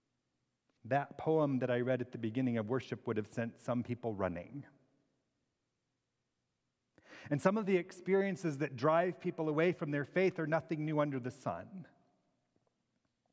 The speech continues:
The same things that have always shaken the faith of God's people, I mean, war, pandemics,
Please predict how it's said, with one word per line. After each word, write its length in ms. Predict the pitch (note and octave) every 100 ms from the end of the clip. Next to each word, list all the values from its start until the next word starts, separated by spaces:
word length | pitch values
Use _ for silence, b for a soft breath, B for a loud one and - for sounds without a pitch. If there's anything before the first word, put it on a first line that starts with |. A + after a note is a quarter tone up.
| _ B B B B
The 80 | B2
same 320 | - F#3+ F#3+
things 280 | E3+ D#3 C3+
that 200 | C#3+ C3+
have 160 | C#3 B2+ -
always 600 | E3 E3 B2+ A#2+ - - b b -
shaken 480 | - D#3 D#3 D#3
the 80 | D3
faith 400 | - D#3+ D#3 -
of 160 | C3 A#2+
God's 360 | C3+ C3 A2+
people, 460 | - - - F#2 F2+ -
I 20 |
mean, 380 | F2 F2 - B2+ A#2 _ _ _ -
war, 480 | G#2 C#3 F2+ - - - _ _ _ _ _ _ _ _ _ _ _ _ -
pandemics, 760 | G#2+ G#2 D3 A2 - - -